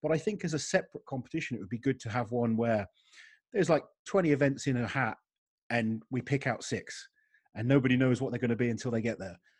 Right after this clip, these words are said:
Just a little bit lighter, bring the weights down so it's not got that danger factor of trying to do, you know, a twelve hundred pound yoke or something like that, because those are things you really need to prepare for. But most pro strongmen, they're gonna be fine with an eight hundred to thousand pound yoke,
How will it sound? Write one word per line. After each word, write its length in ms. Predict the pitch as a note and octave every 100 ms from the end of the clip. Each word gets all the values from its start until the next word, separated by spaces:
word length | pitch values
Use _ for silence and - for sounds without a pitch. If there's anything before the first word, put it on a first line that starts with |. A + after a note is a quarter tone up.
| _ -
Just 240 | F3 - _ -
a 40 |
little 180 | A3 D4
bit 160 | D4 F3+
lighter, 380 | D3 C#3 D#3
bring 180 | D#3 A3
the 80 | A#3+
weights 280 | A3+ G#3+ -
down 280 | C#3 C3+ C#3
so 200 | - C#3
it's 160 | -
not 180 | D3+ -
got 140 | D#3 B2+
that 260 | C3+ -
danger 300 | D3+ C#3+ C3
factor 460 | B2+ C3+ - - A#2+
of 160 | G2+ -
trying 280 | - C3+
to 60 | A#2
do, 120 | B2+ A#2+ G#2+ - - - -
you 20 |
know, 140 | A2
a 40 | G#2+
twelve 300 | - A2+ A2+
hundred 260 | A2 A2+
pound 260 | - G#2 F#2
yoke 260 | G2+ G2 -
or 20 |
something 260 | A#2 G#2
like 140 | G2+ G2
that, 200 | G#2 -
because 380 | A2+ - G2+ - - - -
those 200 | C#3+ C3+
are 40 | A2+
things 260 | A#2+ A2
you 80 | A2
really 240 | A#2+ A2+
need 80 | G#2+
to 80 | -
prepare 340 | - - B2+
for. 240 | A#2 - F2 - - _
But 100 | -
most 300 | E3+ G3+ -
pro 160 | - D3+
strongmen, 520 | B2 - C#3 A#2 G2+
they're 100 | A#2+
gonna 140 | C3+ A#2+
be 120 | G#2+
fine 340 | - B2 A2
with 140 | G#2 G#2+
an 60 |
eight 140 | A2+ A2+
hundred 360 | A2+ A2 G#2+ -
to 340 | A#2 G#2+ G2+ - _
thousand 360 | C3 A2+ G#2 G2
pound 260 | G#2+ G#2+
yoke, 220 | F#2+ F#2+